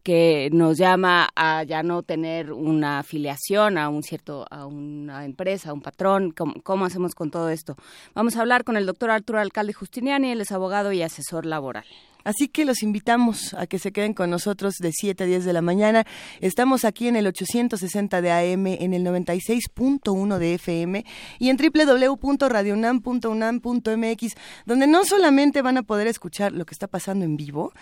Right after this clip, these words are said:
Speaker 2: sino que también pueden escuchar lo-, lo-, los primeros movimientos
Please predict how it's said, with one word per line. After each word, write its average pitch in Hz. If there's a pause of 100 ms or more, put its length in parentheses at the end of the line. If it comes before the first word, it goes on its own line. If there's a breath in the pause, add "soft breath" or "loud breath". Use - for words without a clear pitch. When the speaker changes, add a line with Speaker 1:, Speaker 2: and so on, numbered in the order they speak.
(200 loud breath)
Speaker 2:
sino 147
que 156
también 196
pueden 220
escuchar 196
lo-, 190
lo-, 180
los 170
primeros 185
movimientos 180